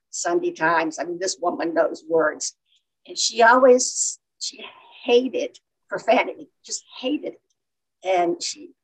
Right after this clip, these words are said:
she said, "If you have to use profanity, it's the mark of a small mind. You ought to be able to communicate without using bad words." So that was one of her mantras. <laughs> So I was about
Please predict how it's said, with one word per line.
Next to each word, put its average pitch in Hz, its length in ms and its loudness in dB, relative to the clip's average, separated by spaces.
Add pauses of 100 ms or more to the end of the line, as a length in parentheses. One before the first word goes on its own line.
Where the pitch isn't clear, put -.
(100)
she - 140 -14
said, - 280 2
"If 220 180 -8
you 214 80 -10
have 294 220 0
to 269 80 -10
use 226 260 -12
profanity, 226 600 0
it's - 160 -4
the 175 60 -6
mark 214 320 0
of - 40 -20
a 156 60 -16
small 190 400 2
mind. 180 520 0 (360)
You 190 80 -4
ought 220 100 4
to 226 60 -2
be 226 120 -2
able 220 200 -4
to 175 80 -14
communicate - 720 0
without - 340 0
using 185 320 -16
bad 175 300 2
words." - 540 -2 (720)
So 160 540 4 (340)
that - 160 -4
was - 320 -8 (360)
one 156 160 -2
of 160 100 -4
her 160 100 -2
mantras. 208 600 -2 (340)
<laughs> - 240 -20
So - 480 -10 (480)
I 240 140 0
was 262 240 4
about - 260 0